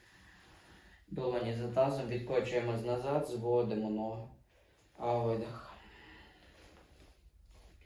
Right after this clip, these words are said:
І складаємо ноги в зручне положення. Вдих.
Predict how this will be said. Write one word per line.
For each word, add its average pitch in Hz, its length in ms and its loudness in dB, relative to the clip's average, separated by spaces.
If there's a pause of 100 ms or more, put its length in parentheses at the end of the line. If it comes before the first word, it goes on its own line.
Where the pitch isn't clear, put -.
(340)
І 143 120 -4
складаємо 113 640 -2
ноги 107 280 -4
в 113 100 -8
зручне 117 420 -6
положення. 107 500 -4 (800)
Вдих. 113 720 -2